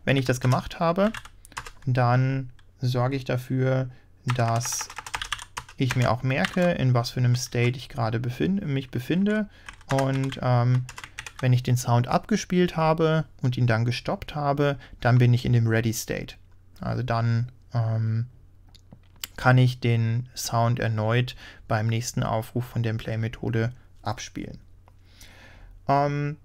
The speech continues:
wir überlegen uns jetzt noch, was wir in diesen Callback-Methoden machen, die wir, ähm,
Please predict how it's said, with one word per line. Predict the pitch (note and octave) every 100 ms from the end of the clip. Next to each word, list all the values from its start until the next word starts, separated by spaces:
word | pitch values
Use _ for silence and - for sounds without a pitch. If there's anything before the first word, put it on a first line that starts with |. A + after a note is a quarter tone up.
| - - - -
wir | C3 C3+ D3 D3 D3 C#3 - - - - - - - - - - - - - - - - -
überlegen | C#3+ C3 C3 D#3+
uns | D#3 B2+
jetzt | C3+ -
noch, | F#3 -
was | C#3 -
wir | C#3+
in | C#3
diesen | C#3 B2+ C3 C3 C3 B2+ - -
Callback-Methoden | - C#3 F3+ F#3 F3+ D#3+ - D3+ D#3 D3
machen, | C#3 - D#3 D3+ D3+ - - -
die | B2+ C3
wir, | B2+ C3 C3 B2+ C3 B2+ B2+
ähm, | B2 B2 B2 A#2+ B2